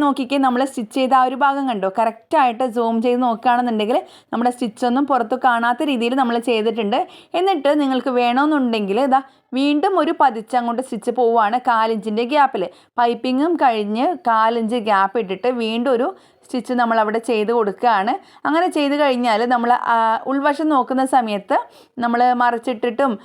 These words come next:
ഒക്കെ ചെയ്തിട്ടുള്ള ആ ഒരു എക്സ്ട്രാ, ആ, തൈ-, തയ്യലില്ലേ, അതൊക്കെ ഹൈഡ് ചെയ്തിട്ട് പോവും ട്ടോ. കണ്ടില്ലേ, നമ്മൾ, ഏ, കട്ട് ചെയ്ത്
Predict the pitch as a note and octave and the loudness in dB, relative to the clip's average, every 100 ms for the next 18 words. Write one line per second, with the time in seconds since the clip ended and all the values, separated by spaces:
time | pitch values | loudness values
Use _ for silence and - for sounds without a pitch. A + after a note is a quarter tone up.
0 | - - B3 C#4 E4+ D4 C4 C4 C#4 C4+ | -14 -8 -6 -4 -2 -2 -2 0 2 2
1 | C4 C4+ B3+ - C#4 D4 - B3 B3 B3 | 2 -2 -6 -4 0 0 2 0 0 -2
2 | C4+ A#3+ - C#4 C4+ C#4 C#4+ A#3+ F#3 - | -4 -6 -6 -4 0 0 0 -2 -4 -10
3 | - A3+ A3+ A3 C#4 D#4 B3 A#3 A#3 A#3+ | -6 -4 -2 -2 0 2 0 0 0 0
4 | A3+ A#3 A#3+ G3+ F#3+ A#3 G3+ F3 - - | -2 0 0 2 0 2 0 -2 -12 -4
5 | B3+ A#3+ G#3+ G#3 G#3 B3 D4+ G#3+ G#3+ G3+ | -2 0 0 0 2 0 0 0 2 0
6 | G3+ - G#3+ G#3 A3+ | -2 -2 -2 0 -2